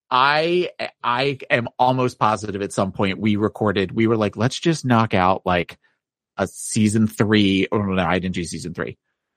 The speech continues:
Uh, season five or something where we did the last couple of episodes where not a lot happens. I'm, I can almost guarantee it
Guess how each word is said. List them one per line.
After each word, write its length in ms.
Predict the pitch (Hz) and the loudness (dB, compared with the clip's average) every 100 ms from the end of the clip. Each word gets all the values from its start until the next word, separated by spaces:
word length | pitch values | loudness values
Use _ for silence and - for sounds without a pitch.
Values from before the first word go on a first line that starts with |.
| _ | _
Uh, 200 | 101 95 85 - | -2 0 -2 -4
season 360 | 127 107 107 | -2 0 0
five 400 | - 104 101 101 | 0 0 2 0
or 80 | 95 | 0
something 340 | - 98 98 | -2 -2 -2
where 140 | 95 98 | 0 0
we 100 | 98 | 0
did 180 | 98 98 | 0 -2
the 100 | 101 | 0
last 280 | 107 107 | 0 0
couple 240 | - 123 117 | 0 0 2
of 100 | 104 | 2
episodes 400 | 95 - 101 101 | 0 0 0 0
where 120 | 101 | -2
not 240 | 98 95 - | 0 -2 0
a 80 | |
lot 240 | 98 90 85 | 0 0 0
happens. 480 | 76 - - - _ _ - | -4 -4 -10 -14 _ _ 0
I'm, 180 | 127 123 | 0 2
I 420 | 135 131 139 135 - _ _ _ _ _ - | 2 4 2 2 -2 _ _ _ _ _ -4
can 200 | 143 - _ - | -2 -2 _ 0
almost 360 | 139 139 127 - | 2 4 2 0
guarantee 380 | 107 95 - | -2 -2 -6
it 120 | 73 | -12